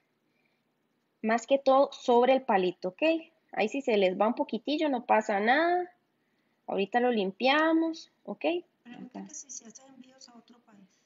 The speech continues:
Speaker 1: Tendrían que preguntar, eh, directamente en la página de Tips. Eh, yo estas flores sí las estoy haciendo con este molde especial para flores de gelatina. Tendrían que preguntar en triple W, triple W tipserve punto com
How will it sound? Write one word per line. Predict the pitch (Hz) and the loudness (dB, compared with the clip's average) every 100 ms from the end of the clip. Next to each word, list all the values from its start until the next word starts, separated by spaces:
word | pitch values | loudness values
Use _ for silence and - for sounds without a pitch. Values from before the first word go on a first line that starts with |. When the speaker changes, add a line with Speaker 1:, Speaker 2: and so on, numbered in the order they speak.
| _ _ _ _ - _ | _ _ _ _ -20 _
Speaker 1:
Tendrían | 240 240 254 | 0 6 4
que | 277 | 4
preguntar, | 339 359 285 269 262 285 339 339 - | 4 4 4 4 8 8 8 4 -4
eh, | 247 247 240 220 190 | -2 0 2 0 0
directamente | 233 240 - 302 294 302 311 330 320 - | 0 0 0 -2 0 0 0 0 0 0
en | 233 226 214 | -2 0 0
la | 196 | 0
página | 202 247 277 285 269 | 0 -2 -2 -2 -2
de | 190 | -2
Tips. | - 196 - - - _ _ _ _ _ _ | -4 -8 -10 -20 -20 _ _ _ _ _ _
Eh, | - 202 196 196 190 | -2 0 2 2 0
yo | 202 | 0
estas | 226 277 277 | 0 -2 -2
flores | 269 277 294 | 2 2 2
sí | 269 | 0
las | 254 262 | -2 -2
estoy | 247 240 | -2 0
haciendo | 254 262 262 | 0 -2 -4
con | 247 | -4
este | - | -2
molde | 247 254 254 | -2 0 2
especial | 269 - 202 220 233 254 | 2 2 2 6 4 6
para | 262 262 269 | 6 6 4
flores | 240 220 240 | 2 2 2
de | 262 | 2
gelatina. | 262 233 180 208 180 165 _ _ _ _ _ | 2 2 0 0 -2 -4 _ _ _ _ _
Tendrían | 208 202 214 | 0 4 4
que | 214 | 4
preguntar | 277 285 247 208 208 220 | 4 4 2 0 2 4
en | 269 269 254 | 6 4 2
triple | 262 262 285 277 | 0 2 2 2
W, | 247 196 - _ - | 2 -2 -6 _ -2
triple | 262 294 285 | 0 4 4
W | 247 226 | 4 2
tipserve | 240 277 - 262 269 277 | 0 -6 2 4 4 4
punto | 277 277 285 | 2 2 2
com | 285 339 359 | 6 6 4